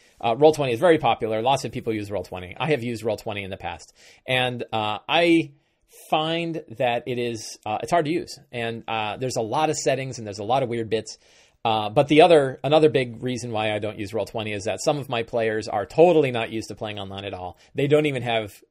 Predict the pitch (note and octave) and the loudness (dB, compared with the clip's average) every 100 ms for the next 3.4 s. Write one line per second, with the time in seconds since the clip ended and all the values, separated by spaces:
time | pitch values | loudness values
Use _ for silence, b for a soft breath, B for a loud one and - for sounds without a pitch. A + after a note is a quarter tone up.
0 | - A#2 C#3 C#3+ A2+ A2 A2 G#2 F#2+ G#2 | -16 -6 -4 -2 -4 -6 -8 -8 -8 -8
1 | G#2+ G#2 G2 G2+ - F#2+ G2 - b b | -8 -6 -6 -8 -10 -10 -10 -12 b b
2 | b - A#2+ A#2 A2+ - B2+ A2 - A2 | b -2 0 2 0 -2 -4 -4 -4 -6
3 | - C3+ E2 | -2 -4 -4